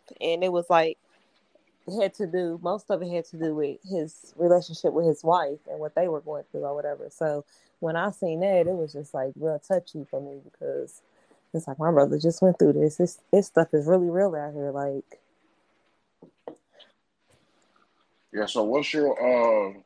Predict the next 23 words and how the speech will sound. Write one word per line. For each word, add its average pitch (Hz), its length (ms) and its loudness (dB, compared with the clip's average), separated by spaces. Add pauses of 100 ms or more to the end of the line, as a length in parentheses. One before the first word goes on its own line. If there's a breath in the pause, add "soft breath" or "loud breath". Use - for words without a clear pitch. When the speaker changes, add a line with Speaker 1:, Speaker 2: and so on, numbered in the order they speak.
(180)
Speaker 2:
well, 98 140 -10
we 123 140 -4
do 104 180 -8
the 92 160 -12 (100)
mental 101 300 -8
health 113 300 -6
first. 104 260 -6
So, 101 120 -8
like, 90 260 -2
what's 120 260 -6
your, 127 220 -6
uh, 101 640 -2 (840)
whole 110 360 4
outlook 101 500 -2
on, 95 160 -4 (140)
uh, 95 220 -2
mental 101 420 -14
health, 104 280 -6
like, 92 200 -2
the 90 80 -14
importance 92 600 -8
of 87 180 -8
it? 80 100 -16